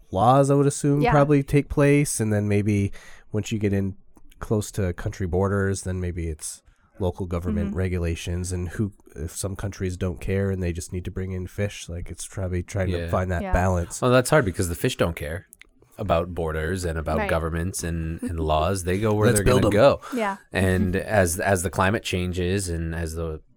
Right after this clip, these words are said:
Speaker 3: weather day to day changes, I mean, you're gonna get these fish in different places. They're gonna
Speaker 2: Mm-hmm.
Speaker 3: start migrating
Speaker 1: Yep.
Speaker 3: to different waters than they used to. So, you know, fishermen need to be able to adapt to that kind of stuff.
Speaker 2: Yeah.
Speaker 3: And, and I think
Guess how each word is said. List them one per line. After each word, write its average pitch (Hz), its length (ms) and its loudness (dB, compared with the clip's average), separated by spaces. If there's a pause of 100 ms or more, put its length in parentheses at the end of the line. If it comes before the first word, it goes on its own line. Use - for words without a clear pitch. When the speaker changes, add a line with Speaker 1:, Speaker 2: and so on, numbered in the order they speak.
(220)
Speaker 3:
weather 90 440 -2
day 87 180 -2
to 82 100 -2
day 92 240 2
changes, 85 600 -6
I 87 40 -10
mean, 85 140 -6
you're 87 120 -4
gonna 90 220 -2
get 90 300 -4
these 92 180 -8
fish - 280 -6
in 85 120 -4
different 90 300 -2
places. 95 340 -6
They're 90 100 -6
gonna 85 140 -4
Speaker 2:
Mm-hmm. - 80 -4
Speaker 3:
start 85 220 -4
migrating 85 420 -2
Speaker 1:
Yep. 95 80 2
Speaker 3:
to - 60 -6
different 85 420 -8 (320)
waters 92 380 4
than 82 220 0
they 82 180 -2
used 82 440 -4
to. 85 120 -6
So, 82 440 -4
you 92 120 -4
know, 85 60 -2
fishermen 87 580 -2
need 85 200 -4
to 85 80 -8
be 90 120 0
able 82 140 0
to 85 120 -6
adapt 82 600 -4
to 92 80 -4
that 80 200 -2
kind 82 160 -8
of 78 60 -10
stuff. 82 300 -6
Speaker 2:
Yeah. 82 120 -4
Speaker 3:
And, 80 180 -8 (420)
and 80 420 -2
I 90 60 -6
think 90 360 -4